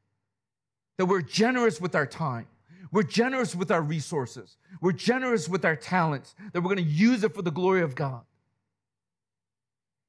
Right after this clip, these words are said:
So the one thing, once again, is having a heart of generosity comes from trusting God in our adversity. Let me give us some quick next steps. Now, this is not sequential, but these are key elements that you need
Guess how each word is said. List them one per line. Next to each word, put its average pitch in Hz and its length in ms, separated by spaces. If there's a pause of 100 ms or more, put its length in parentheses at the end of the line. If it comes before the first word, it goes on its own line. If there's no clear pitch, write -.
(460)
So 180 100
the 156 120
one 220 220
thing, 208 160
once 196 180
again, 165 360
is 139 120
having 196 360
a 175 80
heart 170 240
of 147 100
generosity 160 760 (280)
comes 147 500 (280)
from 135 180
trusting 143 540
God 117 460 (260)
in 127 140
our 117 220
adversity. 104 580 (240)
Let 143 80
me 165 100
give 160 200
us 147 120
some 151 140
quick 147 260
next 139 260
steps. - 300
Now, 127 120
this 156 240
is 156 120
not 165 240
sequential, 185 720 (220)
but 135 160
these 151 180
are 139 200 (140)
key 208 360
elements 170 480
that 143 160
you 165 180
need 180 460